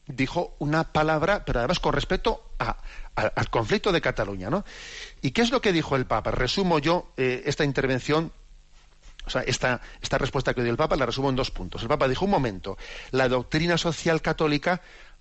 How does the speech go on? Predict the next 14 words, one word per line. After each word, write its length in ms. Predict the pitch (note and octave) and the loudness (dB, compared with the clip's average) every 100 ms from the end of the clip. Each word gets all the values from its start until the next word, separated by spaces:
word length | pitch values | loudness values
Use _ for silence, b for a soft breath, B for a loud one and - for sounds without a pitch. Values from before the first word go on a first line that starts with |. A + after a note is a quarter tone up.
| - | -2
habla 460 | D#3 D#3+ C#3+ F3+ - | 0 2 2 0 -4
del 300 | D3 C3 C3 | -4 0 0
derecho 460 | B2 C3 D#3+ F#3+ - | 2 0 0 -2 0
a 120 | C3+ | 2
la 140 | C3 B2 | 4 4
autodeterminación". 1600 | C3 C3 - C3+ C3 B2 - B2+ A#2 A#2+ A#2 G#2 D#3+ F#3+ A2+ D#2+ - - | 2 -2 -2 0 2 0 2 0 0 -2 -4 -2 2 2 2 -8 -20 -12
Sí, 320 | - C#3+ A#2+ | -2 -2 -2
los 220 | - - - | -8 -14 -4
pueblos 320 | D3 C#3+ C#3 | -2 0 0
tienen 300 | D3+ C#3 B2+ | 2 2 2
derecho 460 | C3 C#3 - C#3+ - | 2 2 2 0 2
a 80 | |
su 260 | C3 C#3 C3+ - | 0 0 -2 0
autodeterminación. 1080 | B2+ B2 B2 B2 A#2+ A2+ A#2 G#2+ D3+ D#3 | 0 0 0 -2 0 -2 -2 0 2 2